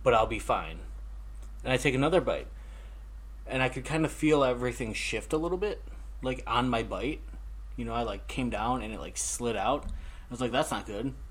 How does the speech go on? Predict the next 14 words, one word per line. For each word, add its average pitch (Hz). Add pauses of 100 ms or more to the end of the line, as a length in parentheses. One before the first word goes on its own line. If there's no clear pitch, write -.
(280)
So -
I -
took 127
another 127
bite 113
while 110
I'm 113
still 113
chewing, 120 (580)
and 107
I -
felt 101
a 104
crunch. -